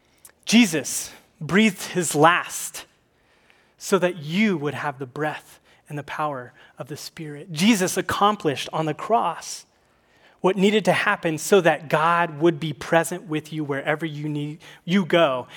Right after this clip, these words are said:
And you need, need to be reminded of that today, that God's presence, his Spirit, his power is, is with me. And some of you, maybe you just need to write a name down of a mentor, somebody you trust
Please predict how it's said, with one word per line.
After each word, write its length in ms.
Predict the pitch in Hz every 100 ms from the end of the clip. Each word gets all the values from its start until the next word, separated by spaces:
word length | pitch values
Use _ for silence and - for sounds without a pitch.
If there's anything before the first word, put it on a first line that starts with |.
| -
And 120 | 151 170
you 60 |
need, 400 | 170 156 170 269
need 200 | 180 160
to 60 | 147
be 120 | 147
reminded 420 | 139 131 127 131
of 120 | 123
that 240 | 127 123 123
today, 340 | 143 139 123
that 200 | 120 123 - - -
God's 360 | 160 160 - - - -
presence, 480 | - 190 185 175 -
his 140 | 151
Spirit, 400 | - 196 180 175
his 160 | 147 -
power 360 | - 165 147
is, 300 | 143 170 151 - -
is 160 | 165 143
with 260 | 170 254 -
me. 300 | 135 143 _ _ _ _ _ _ _ _ _ _ _ _ _ _ _ _ _ _ _ _ _ _ -
And 100 | 170
some 180 | - 277
of 120 | 226
you, 300 | 175 175 214
maybe 220 | 185 240
you 60 | 294
just 200 | 175 175
need 60 | 160
to 60 |
write 240 | 135 143 147
a 40 |
name 280 | 131 143 185
down 400 | 131 117 113 127 _ _ _ _ _ _ _ _
of 80 | 127
a 40 | 139
mentor, 580 | 170 196 - 127 117 - _ _ _ _ _ _
somebody 320 | - 185 175
you 120 | 151
trust 720 | 131 - 180 170 - - -